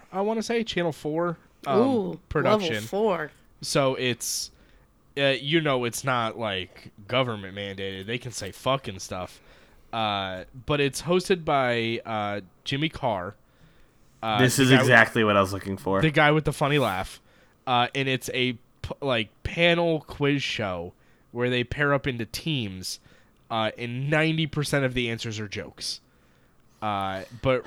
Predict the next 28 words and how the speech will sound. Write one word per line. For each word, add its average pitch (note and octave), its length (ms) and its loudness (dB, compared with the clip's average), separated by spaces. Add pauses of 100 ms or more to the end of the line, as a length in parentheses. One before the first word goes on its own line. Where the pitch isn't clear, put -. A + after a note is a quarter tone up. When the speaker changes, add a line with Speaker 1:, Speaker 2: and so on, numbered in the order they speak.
Speaker 1:
Rich D3+ 120 2
Ayo-, D3+ 440 4
it's C#3 240 0
usually E3+ 640 4
on B2 160 0
a B2 80 0
team A#2 300 -4
is G#2+ 100 -4
Rich A#2+ 160 -4
Ayo-, A2+ 320 0 (120)
Richard A#2+ 320 -4
Ayoade G#2+ 500 0
and G2+ 200 -6
Noel A2 240 -2
Fielding. F2+ 520 -6 (440)
Speaker 3:
The C#3+ 80 2
best. A2+ 340 10
Speaker 1:
Uh, F#2+ 80 0 (580)
and B2 380 2 (160)
they're C#3+ 200 6
a D#3 60 4
fucking D3+ 580 2
disaster A#2+ 800 -2 (400)
Speaker 3:
I D#3+ 60 2
Speaker 1:
every F3+ 360 4
single F3 420 2
goddamn C3+ 540 0
year. A2 340 -6